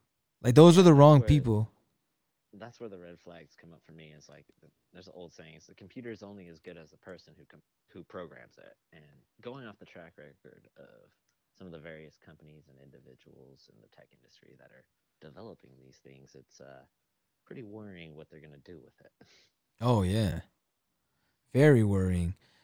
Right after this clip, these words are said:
Speaker 1: And,
Speaker 2: What they
Speaker 1: and
Speaker 2: already are doing with some of it.
Speaker 1: and that's, but the thing that's really worrisome is, like, okay, like, you could kinda predict somebody, uh, getting very powerful, a company, and trying to push their agenda.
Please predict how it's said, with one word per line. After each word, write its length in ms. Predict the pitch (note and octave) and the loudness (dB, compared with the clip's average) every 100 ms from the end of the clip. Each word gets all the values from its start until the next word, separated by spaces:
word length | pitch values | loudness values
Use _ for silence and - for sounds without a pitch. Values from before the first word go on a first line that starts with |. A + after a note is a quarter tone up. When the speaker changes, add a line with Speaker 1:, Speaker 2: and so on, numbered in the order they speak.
| _ - | _ -10
Speaker 1:
And, 160 | B2 | -10
Speaker 2:
What 80 | - | -8
they 80 | B2 | -10
Speaker 1:
and 80 | D2+ | -12
Speaker 2:
already 340 | D2+ D#2 D2 | -16 -20 -20
are 140 | C2 C2 | -20 -20
doing 240 | C2 C2+ | -20 -20
with 100 | _ _ | _ _
some 160 | - - | -20 -20
of 180 | _ - | _ -20
it. 120 | C2+ | -12
Speaker 1:
and 180 | B2 C#3+ | -2 4
that's, 200 | D#3+ C#3 | 4 4
but 320 | D#3 A2+ D3 | 0 2 2
the 80 | C#3 | 2
thing 280 | B2+ E3 E3+ | 2 4 4
that's 200 | C#3+ B2+ A2 | 4 2 0
really 320 | A#2+ C#3+ C3+ | 2 2 2
worrisome 520 | B2 D3 C3+ C3 A#2 | 2 0 0 -2 -2
is, 140 | A2+ | 0
like, 140 | A2+ G#2 | 0 -2
okay, 380 | C3 C#3 C3+ A#2+ | 0 0 0 -2
like, 280 | F#2+ F2 - _ _ _ _ - | -6 -10 -14 _ _ _ _ -10
you 100 | C#3 | -4
could 160 | G3+ | -2
kinda 220 | G3+ F3 D#3+ | 2 2 2
predict 440 | B2 A2+ B2 A2+ | 0 2 2 2
somebody, 560 | - A#2 A2+ A2 G#2+ G#2 - _ _ - | 0 2 4 4 2 0 -6 _ _ -6
uh, 160 | F#2 | -4
getting 320 | F#2 A#2+ A#2+ | 2 4 4
very 220 | A2 A2 G2+ | 4 2 2
powerful, 500 | - F#2+ F#2+ - F#2+ | 0 0 0 -2 -4
a 60 | |
company, 560 | - F#2+ F#2+ G2 F2+ G2 - - _ | 0 -2 0 0 0 -2 -10 -20 _
and 380 | G2+ F#2+ F2+ F2+ | -4 -2 -2 -2
trying 160 | - F#2 | -2 -2
to 80 | G2 | -2
push 240 | G2+ G#2 | -4 -6
their 140 | F2 | -4
agenda. 520 | F2 E2+ E2 D#2+ D2 | -6 -4 -6 -6 -8